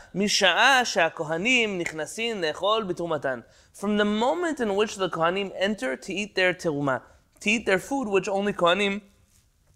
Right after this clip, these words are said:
are allowed to eat. Until when? Until when can they read Shema Yisrael? That already is a whole different question. And over here you have three different opinions among the Chachamim.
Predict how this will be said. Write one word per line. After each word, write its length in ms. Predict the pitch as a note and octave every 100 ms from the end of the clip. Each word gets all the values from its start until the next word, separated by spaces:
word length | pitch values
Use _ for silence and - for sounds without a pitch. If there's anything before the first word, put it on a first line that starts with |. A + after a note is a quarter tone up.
| _ - -
are 100 | D#3
allowed 280 | D#3 D3+ D3
to 80 | B2
eat. 220 | A#2 -
Until 260 | C#3+ D#3+ G#3
when? 240 | E3+ D#3+ F#3+ - _ _ _ _ _ _ _ _ _ _ _ - - - - -
Until 320 | F#3+ B3+ A#3
when 280 | A#3+ B3+ A#3
can 180 | A3 G#3+
they 120 | F#3+
read 180 | F#3+ E3
Shema 180 | F3 E3+
Yisrael? 500 | E3 E3 E3+ B3+ C4 - -
That 320 | C#3+ F3+ A3
already 320 | F3 F#3+ G3
is 140 | F#3 D3
a 40 |
whole 720 | D3+ - F#3+ G#3 G#3 G3+ G3
different 320 | E3+ D#3+ C#3 B2+
question. 300 | A#2 - _ _ _ _ D3
And 100 | D#3+
over 160 | D3+
here 180 | E3 B3
you 140 | A3
have 160 | F3 E3+
three 260 | - F3 F3+
different 260 | E3 D#3+
opinions 360 | C#3+ C#3+ C#3+ C3
among 240 | B2 B2+
the 60 | A2+
Chachamim. 340 | - A#2+ G#2+